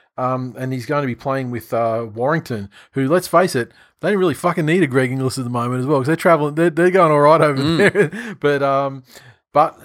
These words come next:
Speaker 1: having G I over there next year, I mean, 'cause obviously things are, it's gonna be a while for him to get over there. I think they were talking about going over in December, but, uh, he's been granted a U-, a U K work permit,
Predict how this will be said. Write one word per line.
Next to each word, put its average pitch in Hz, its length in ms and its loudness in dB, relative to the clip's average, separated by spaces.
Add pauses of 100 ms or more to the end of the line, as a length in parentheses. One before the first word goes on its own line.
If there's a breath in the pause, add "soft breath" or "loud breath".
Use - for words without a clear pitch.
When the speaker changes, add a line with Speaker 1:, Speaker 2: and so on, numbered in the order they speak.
(200)
Speaker 1:
having 135 320 -4
G 139 180 -2
I 135 200 4
over 127 240 0
there 127 180 0
next 131 280 -4
year, 135 360 0
I 123 60 -4
mean, 117 160 -2
'cause 123 180 -2
obviously 117 320 -2
things 127 260 -4
are, 127 140 2
it's 104 140 -8
gonna 123 180 -2
be 117 140 -4
a 123 60 0
while 123 200 4
for 131 120 -6
him 120 40 -2
to 117 60 -2
get 113 100 0
over 120 160 2
there. 127 140 2
I - 20 2
think - 220 -8
they 147 80 -2
were 113 80 -4
talking 127 160 -8
about 110 120 -8
going 117 220 -4
over 110 140 -4
in 110 60 -8
December, 160 400 -6 (440 loud breath)
but, 143 240 4
uh, 135 320 4 (680)
he's 127 240 -6
been 131 160 -2
granted 143 320 4
a 127 40 0
U-, 131 140 2
a 143 60 2
U 139 280 -2
K 131 180 2
work 135 280 -2
permit, 196 380 -2